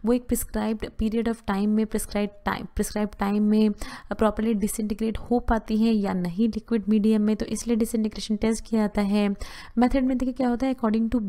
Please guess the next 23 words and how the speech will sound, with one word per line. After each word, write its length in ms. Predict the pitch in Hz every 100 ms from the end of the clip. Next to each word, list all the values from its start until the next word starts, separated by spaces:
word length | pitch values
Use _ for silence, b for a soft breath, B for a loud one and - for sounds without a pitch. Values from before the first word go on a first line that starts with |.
| 196
B 120 | 233 233
P, 200 | 247 247 240 B B 226
uh, 100 | 220 -
and 80 | 226
which 160 | 214 240
apply 320 | 226 214 208
to 60 | 214 196
both 180 | 208 208
hard 320 | 190 202 208
and 160 | 220 -
soft 180 | 214 214
gelatin 380 | 208 202 - 208
capsule, 360 | 196 - 220
दोनों 300 | 196 196 214
ही 60 | 220
के 140 | 226
लिए 160 | 220 226
अप्लाई 320 | 214 202 196
होता 220 | 202 -
है 160 | 196 208
ये 160 | 202
वाला 200 | 196 196
मेथड, 480 | 196 190 180 196 190